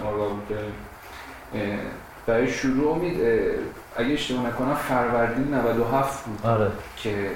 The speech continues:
Speaker 1: مهمون ما بودی. اول بهم بگو که از فروردین نود و هفت تا الان که سال نود و نه چه اتفاقاتی افتاده، چرا تغییر کردی؟ امیدی که اون روز تو پادکست جلو ما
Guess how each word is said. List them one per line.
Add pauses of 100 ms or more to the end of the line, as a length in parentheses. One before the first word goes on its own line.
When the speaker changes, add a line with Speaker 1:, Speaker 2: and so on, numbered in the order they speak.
(240)
Speaker 1:
مهمون
ما
بودی.
اول
بهم
بگو
که (840)
از
فروردین
نود
و
هفت
تا
الان
که
سال
نود
و
نه
چه
اتفاقاتی
افتاده،
چرا
تغییر
کردی؟ (140)
امیدی
که
اون
روز (120)
تو
پادکست
جلو
ما